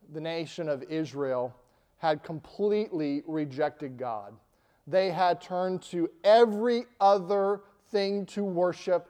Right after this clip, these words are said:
except God himself. They had completely abandoned God. God had sent prophet after prophet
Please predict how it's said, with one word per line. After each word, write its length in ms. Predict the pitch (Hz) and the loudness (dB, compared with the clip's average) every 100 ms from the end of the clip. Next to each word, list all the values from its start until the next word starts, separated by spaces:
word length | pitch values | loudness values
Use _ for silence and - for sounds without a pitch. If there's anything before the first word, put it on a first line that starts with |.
| - | -10
except 500 | 160 - 196 180 156 | -12 -4 -4 -2 0
God 300 | 156 156 147 | 4 4 2
himself. 760 | 151 139 - 143 110 107 - _ _ _ _ _ _ _ _ _ _ _ _ _ _ _ _ _ _ _ _ _ _ _ _ _ _ - | -4 -14 -12 -10 -10 -12 -18 _ _ _ _ _ _ _ _ _ _ _ _ _ _ _ _ _ _ _ _ _ _ _ _ _ _ 0
They 120 | 170 | 0
had 100 | 170 | 0
completely 800 | 175 160 - - 220 233 214 190 | -4 -10 -12 -4 -2 -2 -2 -2
abandoned 460 | 170 170 165 160 | -2 -4 -6 -4
God. 280 | 147 147 139 | 0 0 2
God 260 | 160 202 196 | 8 8 8
had 160 | 202 | 4
sent 300 | - 226 180 | 0 -2 -4
prophet 540 | - 208 226 214 202 196 | -2 6 8 8 2 2
after 320 | 196 185 185 | 2 2 -4
prophet 580 | - - 208 202 185 | -4 4 6 6 2